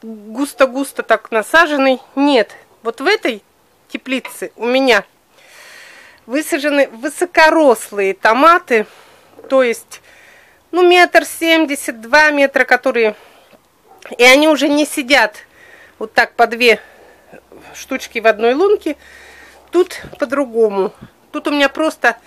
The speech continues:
четыре строчки. Вот смотрите, вот так ряд, строчка, вот так ряд, вот так ряд и вот так ряд. Они все равно высажены попарно.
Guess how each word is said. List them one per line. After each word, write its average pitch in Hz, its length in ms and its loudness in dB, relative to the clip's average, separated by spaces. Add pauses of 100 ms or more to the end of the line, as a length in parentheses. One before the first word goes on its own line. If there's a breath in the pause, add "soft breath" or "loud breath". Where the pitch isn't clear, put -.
(560 soft breath)
четыре 339 600 0
строчки. - 720 -4
Вот 247 160 -10
смотрите, 277 540 -4 (540 soft breath)
вот 226 320 -8
так 349 240 2
ряд, 320 380 -2
строчка, 269 640 -6 (680 soft breath)
вот 233 300 -4
так 320 260 0
ряд, 294 280 -4 (1040 loud breath)
вот 202 200 -8 (120)
так 294 260 -2
ряд 285 360 -6 (1120 soft breath)
и 294 120 -4
вот 277 180 0 (100)
так 180 260 -2
ряд. 170 180 -6 (840 soft breath)
Они 311 320 2
все 359 300 -2
равно 269 240 4
высажены 247 600 -2
попарно. 294 800 2